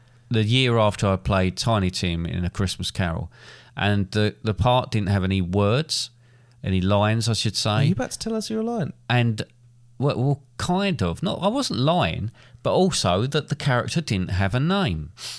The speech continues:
Speaker 1: Well, the character didn't have a name when I played it. I, it was just down as Butler. But when I looked, I thought I'd just double check.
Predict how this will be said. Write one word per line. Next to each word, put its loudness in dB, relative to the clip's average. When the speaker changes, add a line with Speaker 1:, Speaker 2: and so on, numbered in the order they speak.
Speaker 1:
Well, 2
the 4
character -2
didn't -2
have 2
a 2
name 2
when 2
I 2
played 0
it. -2
I, 0
it -2
was 0
just -2
down 2
as 0
Butler. -2
But -2
when 0
I 0
looked, -2
I 2
thought 0
I'd -20
just -6
double 0
check. -4